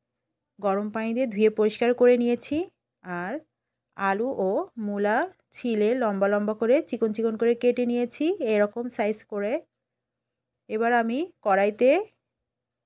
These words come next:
পরিমাণ মতো সরিষার তেল দিয়ে দিচ্ছি। আমি আজকে সরিষার তেল দিয়ে রান্নাটা করছি, আপনারা চাইলে সয়াবিন দিয়েও করতে পারেন।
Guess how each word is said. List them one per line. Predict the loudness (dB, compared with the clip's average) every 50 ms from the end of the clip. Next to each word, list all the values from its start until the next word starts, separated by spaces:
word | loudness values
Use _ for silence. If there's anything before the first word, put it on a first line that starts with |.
| _ _ _ _ _ _
পরিমাণ | -2 -2 0 0 -2 -2 -2
মতো | -2 -4 0 0 0 -2
সরিষার | 2 2 2 2 2 0 -2 -4 -2
তেল | 0 -2 -2 0 -2
দিয়ে | -2 -2 -2 -2
দিচ্ছি। | -2 -6 -8 -8 -8 -6 -6 -4 -2
আমি | -2 -2 -2 -2 -4
আজকে | -4 -4 -6 -10 -10
সরিষার | -6 -4 -4 -4 0 0 0 0 0
তেল | -4 -4 -4 -4
দিয়ে | -4 0 0 0
রান্নাটা | 0 0 -2 -2 -4 -4 -4 -6
করছি, | -2 -2 -2 -2 -2 -4 -6 -6 -4 -4 -4
আপনারা | -6 -8 -8 -6 -6 -6 -6
চাইলে | -2 -2 -2 -2 -2 -4
সয়াবিন | -4 -4 -4 -4 -2 -4 -4 -4 0
দিয়েও | 2 2 2
করতে | 2 0 0 0 0 -6 -4
পারেন। | -2 -2 -2 -2 -4